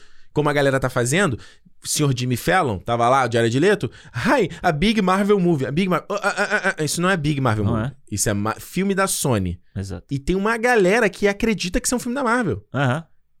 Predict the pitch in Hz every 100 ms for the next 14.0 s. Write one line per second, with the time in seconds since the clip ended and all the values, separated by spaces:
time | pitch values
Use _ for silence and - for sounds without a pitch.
0 | - 160 196 202 220 254 254 160 175 143
1 | 156 147 196 208 233 294 262 208 190 -
2 | - 170 196 - 156 170 - 175 180 262
3 | 370 - 262 269 247 240 220 233 240 202
4 | - 202 247 117 101 110 151 139 101 -
5 | - - 131 143 147 147 156 151 - 139
6 | 156 160 160 151 151 208 165 147 - 120
7 | 165 175 170 123 147 185 170 101 - 131
8 | 135 139 165 160 147 202 220 196 165 185
9 | 226 214 202 220 170 160 175 107 185 -
10 | 165 185 170 151 185 165 151 127 127 165
11 | 165 139 127 117 110 104 - - - 107
12 | - 131 123 147 135 165 156 180 190 180
13 | 151 135 - - 180 147 135 101 78